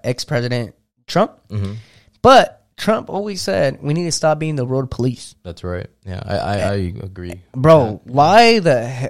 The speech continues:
Speaker 1: like, we're literally the world, like, big brother. Like, any, any country gets in, in trouble, guess who they're calling? Barrio U S A.
Speaker 2: Yes, sir. Hey, man, all that shows is
Speaker 1: But,
Speaker 2: we're
Speaker 1: but
Speaker 2: the
Speaker 1: guess who's
Speaker 2: U S A.
Speaker 1: paying for all that?
Speaker 2: We are.
Speaker 1: You and I.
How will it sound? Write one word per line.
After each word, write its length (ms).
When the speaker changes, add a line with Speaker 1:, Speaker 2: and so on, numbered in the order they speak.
Speaker 1:
like, 220
we're 280
literally 460
the 140
world, 460
like, 220
big 220
brother. 360
Like, 240
any, 400
any 160
country 340
gets 220
in, 160
in 160
trouble, 480
guess 160
who 80
they're 100
calling? 320
Barrio 260
U 220
S 180
A. 140
Speaker 2:
Yes, 200
sir. 280
Hey, 100
man, 200
all 140
that 140
shows 300
is 420
Speaker 1:
But, 160
Speaker 2:
we're 120
Speaker 1:
but 80
Speaker 2:
the 140
Speaker 1:
guess 220
who's 100
Speaker 2:
U 20
S 0
A. 20
Speaker 1:
paying 220
for 120
all 140
that? 200
Speaker 2:
We 260
are. 40
Speaker 1:
You 140
and 100
I. 120